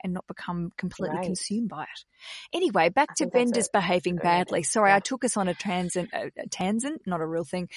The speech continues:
Speaker 1: uh, but let's get back onto it.
Speaker 2: I think that,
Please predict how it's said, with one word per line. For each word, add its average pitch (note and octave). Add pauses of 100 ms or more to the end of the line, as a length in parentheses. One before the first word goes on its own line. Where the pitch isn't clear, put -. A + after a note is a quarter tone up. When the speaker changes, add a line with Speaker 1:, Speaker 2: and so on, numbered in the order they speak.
(340)
Speaker 1:
uh, F#3+ (420)
but F#3+
let's F#3+
get -
back -
onto -
it. - (840)
Speaker 2:
I B3
think D#4
that, A3